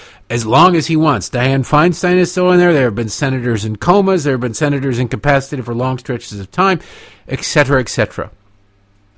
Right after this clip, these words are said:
But what John Fetterman has to do, if, for his own good, at some point, for his own good, he's gotta say, "I need to take a leave of absence.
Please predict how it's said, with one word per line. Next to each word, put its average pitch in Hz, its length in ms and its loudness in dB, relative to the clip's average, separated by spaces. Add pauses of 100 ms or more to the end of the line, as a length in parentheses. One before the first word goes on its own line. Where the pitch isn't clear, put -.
(600)
But 131 100 2
what 147 160 4
John 156 240 2
Fetterman 156 420 0
has 131 380 -4
to - 120 -14
do, 107 300 -8 (1120)
if, 180 480 0 (760)
for - 200 -4
his 165 80 2
own 202 240 0
good, 143 420 -2
at - 140 -10
some 196 260 0
point, 107 320 -8 (1300)
for 151 80 -6
his 160 80 -2
own 208 160 0
good, 190 240 0
he's 160 120 -6
gotta 180 220 -8
say, 175 480 -6
"I 175 280 -6
need 165 420 -2 (1200)
to 160 140 0
take 165 320 0
a 165 40 0
leave 151 220 2
of 147 140 -2
absence. - 580 -4